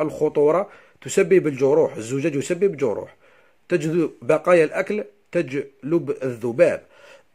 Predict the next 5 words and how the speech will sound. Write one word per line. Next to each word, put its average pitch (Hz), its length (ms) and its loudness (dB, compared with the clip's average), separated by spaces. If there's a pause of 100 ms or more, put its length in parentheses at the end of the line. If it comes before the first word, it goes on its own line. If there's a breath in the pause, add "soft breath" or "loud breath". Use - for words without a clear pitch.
(340)
<coughs> - 920 -4
بلاستيك 165 360 -4
والورق 151 360 2
يشوه 190 400 0
البيئة. 120 420 -4